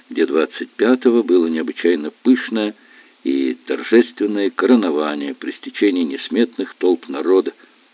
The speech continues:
Таких несметных, ликующих и хмельных, что кое-где случились давки,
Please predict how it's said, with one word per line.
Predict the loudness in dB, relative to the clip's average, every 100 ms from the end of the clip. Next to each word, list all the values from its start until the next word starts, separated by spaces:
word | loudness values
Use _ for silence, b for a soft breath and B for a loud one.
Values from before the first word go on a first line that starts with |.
| B B B
Таких | 0 6 8 6 6
несметных, | 0 2 4 6 6 4 -2 -2 -4
ликующих | 0 2 6 10 10 8 4 4
и | 2
хмельных, | 4 4 6 6 6 6 2 B B B B
что | -2 6 6 6
кое-где | 6 4 4 2
случились | 2 -2 0 0 0 0
давки, | 0 0 0 -2